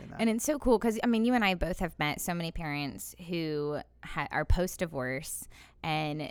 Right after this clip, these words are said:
Speaker 2: they, I, like, you hear these stories and you're like, "Man, they co-parent so
Speaker 1: Yes.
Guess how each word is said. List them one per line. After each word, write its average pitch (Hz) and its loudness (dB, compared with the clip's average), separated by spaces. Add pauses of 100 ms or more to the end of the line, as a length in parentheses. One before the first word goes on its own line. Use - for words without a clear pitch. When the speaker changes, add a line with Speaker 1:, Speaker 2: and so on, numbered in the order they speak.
Speaker 2:
they, 170 0
I, 170 2
like, 160 -2
you 180 -4
hear 190 -2
these 190 0
stories 175 -4
and 160 -10
you're 170 -8
like, 165 -16
"Man, 208 4
they 190 4
co-parent 190 2
so - -2 (220)
Speaker 1:
Yes. 156 6